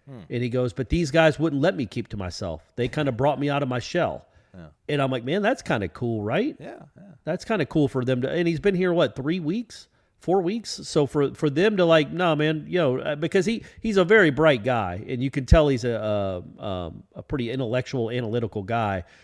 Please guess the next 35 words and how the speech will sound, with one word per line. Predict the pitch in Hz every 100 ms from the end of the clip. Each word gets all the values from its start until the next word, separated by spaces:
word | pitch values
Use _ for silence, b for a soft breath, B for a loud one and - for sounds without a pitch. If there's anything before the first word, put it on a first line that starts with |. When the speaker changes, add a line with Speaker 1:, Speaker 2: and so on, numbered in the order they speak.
| b -
Speaker 2:
And, | 135 117 117 -
you | 190
know, | 139 165
he, | 156 - 127 -
maybe | 127 139 147
that's | 135 147 - -
not | 143 147 - - 139
the | 147
normal | 147 170 160
vibe | 131 175 196 147
in |
a | 113
locker | 107 95 101
room, | 95 87 82 _ _ _ -
but | 135 - -
they | 139 151
make, | 156 156 - -
they | 143
make | 143 143
sure | - 147
to | 135
include | 120 - 147 127
him | 120 104
too, | 90 98 82
which | 110 101
again, | 123 165 139
is | 95
just | 127 127
a |
really | 110 120
good | 113 110
sign | - 107 98
about | 90 90 -
the |
culture. | 90 85 - -